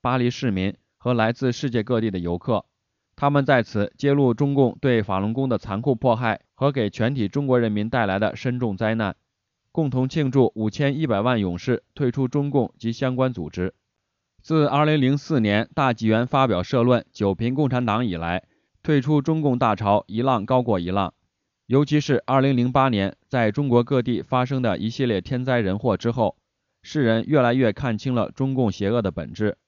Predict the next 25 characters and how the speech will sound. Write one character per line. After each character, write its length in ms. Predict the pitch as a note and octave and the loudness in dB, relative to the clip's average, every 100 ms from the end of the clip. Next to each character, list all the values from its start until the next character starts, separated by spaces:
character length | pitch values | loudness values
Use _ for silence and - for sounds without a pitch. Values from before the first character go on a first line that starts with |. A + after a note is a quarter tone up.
| _ _ _ | _ _ _
纷 180 | - D#3+ | 0 0
纷 200 | D3+ D3+ | 2 0
退 160 | D#3 B2 | 2 2
出 260 | C3+ C3+ - | 2 0 0
中 200 | D3+ D3 | -2 2
共 180 | C3+ | 0
邪 180 | G#2+ A#2 | 0 0
恶 140 | C3 A2+ | 2 0
组 220 | F#2+ E2+ | -2 -4
织。 240 | G2+ G2+ _ _ _ _ _ _ | -2 -2 _ _ _ _ _ _
目 160 | D3+ C#3+ | -2 0
前 240 | B2 A#2 | 0 -2
三 220 | - D3+ | 0 -2
退 160 | D3 C3+ | 2 2
人 180 | G2 G#2 | 2 2
数 280 | D3 A#2 - | 2 0 0
已 140 | G#2 | -8
达 220 | G2+ G2+ A2 | -4 -2 0
到 160 | A#2+ | 0
五 180 | - F#2+ | 0 -4
千 260 | - C3+ C3 | -2 -4 -2
一 120 | C#3+ | -4
百 140 | F#2+ | -2
万 180 | F#2+ F2+ | -2 -4
人。 200 | E2 E2+ | -4 -8